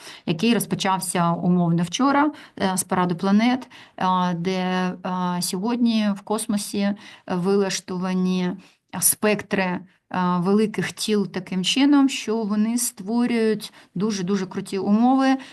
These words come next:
а, для знаходження своєї золотої середини. Тобто, якщо ви подивитеся на спектри цих планет, їх, а, шість, а, вони, а, практично всі у-, утворюють, е, такі, е, дуальності,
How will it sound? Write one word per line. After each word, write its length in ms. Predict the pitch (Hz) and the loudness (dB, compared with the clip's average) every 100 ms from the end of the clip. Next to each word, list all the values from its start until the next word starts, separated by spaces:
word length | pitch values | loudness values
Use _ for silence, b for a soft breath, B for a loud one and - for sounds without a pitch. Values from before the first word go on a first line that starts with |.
| B | B
а, 240 | 196 196 190 | -2 -2 0
для 280 | 196 190 | 0 0
знаходження 520 | 190 202 220 196 180 180 | -2 -4 -4 -4 -2 -2
своєї 260 | 185 185 | -2 -4
золотої 380 | 175 175 180 175 | -4 -6 -4 -6
середини. 520 | 165 185 180 175 - - B B | -4 -4 -4 -6 -8 -12 B B
Тобто, 280 | 240 240 214 | -4 -2 -2
якщо 280 | 214 247 | 0 0
ви 100 | 220 | 0
подивитеся 920 | 214 208 233 214 202 196 - 190 185 180 B B | 0 2 2 2 0 -4 -4 -2 -2 -4 B B
на 300 | 202 196 190 | 0 2 0
спектри 480 | 190 220 202 - 190 | -2 -2 -4 -4 -6
цих 260 | - 202 | -4 -4
планет, 520 | - 233 277 359 370 - | 0 4 4 2 -2 0
їх, 320 | 247 247 - - | 0 0 -4 -2
а, 240 | 226 220 | -2 0
шість, 500 | 208 240 226 - - B B B - 202 | -2 -2 -2 -4 -10 B B B -6 -2
а, 120 | 196 | 0
вони, 480 | 196 226 240 269 269 | 0 4 6 6 6
а, 720 | 262 233 233 214 208 208 202 196 | 4 2 -2 -4 0 2 0 -2
практично 460 | 208 - 226 - 208 | -6 -6 -6 -4 -6
всі 260 | - 254 | 0 0
у-, 360 | - - 190 190 | 0 -2 -4 -4
утворюють, 840 | 190 208 247 240 220 196 190 - 185 | -6 -2 0 2 0 0 -2 -8 -6
е, 260 | 175 180 | -4 -2
такі, 360 | 180 202 214 208 | -4 -4 0 2
е, 160 | 190 - 185 185 | 0 -2 -2 0
дуальності, 800 | 196 196 190 175 - - - | 2 2 2 -2 -4 -6 -10